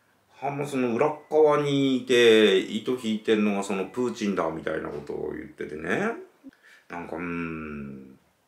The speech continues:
まあ、まあ本当に、これもうパラレルに分離してんのかも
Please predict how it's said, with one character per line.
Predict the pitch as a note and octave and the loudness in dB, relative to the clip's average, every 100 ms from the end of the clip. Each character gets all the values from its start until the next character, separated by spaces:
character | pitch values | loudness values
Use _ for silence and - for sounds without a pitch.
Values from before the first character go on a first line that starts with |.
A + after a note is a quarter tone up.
| - | -10
ま | F#2+ | -2
あ、 | C3 A#2+ D#2+ C#2+ C2+ - _ _ _ _ _ _ | 2 2 2 -4 -12 -20 _ _ _ _ _ _
ま | F2+ | -14
あ | E2 | -8
本 | F#2 A#2 - | -6 -6 -8
当 | C#3 | -6
に、 | C#3+ B2+ - - - - _ _ _ | -6 -6 -12 -20 -20 -20 _ _ _
こ | - F#2+ | -10 -6
れ | F2+ | -6
も | D#2 G#2 C3 A2 F2+ D#2+ D2 - - | -2 0 4 4 4 0 -4 -8 -18
う | |
パ | - D#2+ G2 | -14 -8 -2
ラ | F3+ | 0
レ | A3 | 0
ル | D3+ | 0
に | A#2 | -2
分 | D#2+ E2 F2 A2+ F3 G3+ | -4 -8 -4 -2 -2 -2
離 | A3 A3 A3 G#3+ G#3+ | -2 -2 -2 -2 -2
し | G#3 - | -6 -6
て | D3+ | -2
ん | D#3+ A3 | 0 0
の | A3+ | 0
か | |
も | - | 0